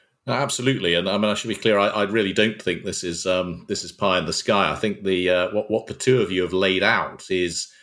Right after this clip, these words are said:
is a long-term strategy across a whole range of, uh, issues, from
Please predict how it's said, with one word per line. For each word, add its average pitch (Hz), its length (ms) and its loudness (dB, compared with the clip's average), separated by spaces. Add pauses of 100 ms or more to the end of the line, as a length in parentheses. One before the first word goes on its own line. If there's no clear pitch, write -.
(320)
is 104 360 -4
a 98 140 2
long-term 98 960 -2
strategy 87 580 -4
across 95 320 -4
a 87 60 -8
whole 95 280 -2
range 104 460 -2
of, 76 300 -6
uh, - 280 -14
issues, 82 380 -8
from 95 580 -4